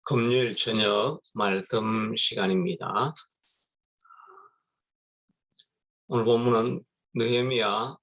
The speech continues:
구 장 이십일 절부터 이십육 절까지 있는 말씀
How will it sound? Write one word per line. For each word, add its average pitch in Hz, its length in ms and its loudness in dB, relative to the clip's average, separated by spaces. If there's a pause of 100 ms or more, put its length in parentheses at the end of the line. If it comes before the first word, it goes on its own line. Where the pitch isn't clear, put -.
(120)
구 123 100 -4
장 117 320 2
이십일 127 480 0
절부터 113 840 -2 (1040)
이십육 117 680 0
절까지 147 460 -2
있는 104 240 0
말씀 107 720 0